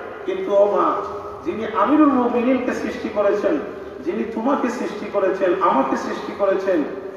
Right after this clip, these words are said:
সেই আল্লাহ তো ঘুমায় না।" না, আল্লাহ মাঝে মাঝে ঘুমায়? লা তা'খুযুহু সিনাতু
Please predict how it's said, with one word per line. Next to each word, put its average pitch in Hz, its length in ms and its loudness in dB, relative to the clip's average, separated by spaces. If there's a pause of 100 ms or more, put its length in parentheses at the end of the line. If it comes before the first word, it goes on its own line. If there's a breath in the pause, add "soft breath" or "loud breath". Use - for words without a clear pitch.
(280)
সেই 190 220 0
আল্লাহ 160 380 4 (100)
তো - 60 4
ঘুমায় 277 340 4
না।" - 360 -4 (1600)
না, 277 120 2
আল্লাহ 294 220 4
মাঝে 285 180 2
মাঝে 302 260 2 (100)
ঘুমায়? 302 200 -2 (1000)
লা 180 300 2
তা'খুযুহু 180 840 0
সিনাতু 190 640 0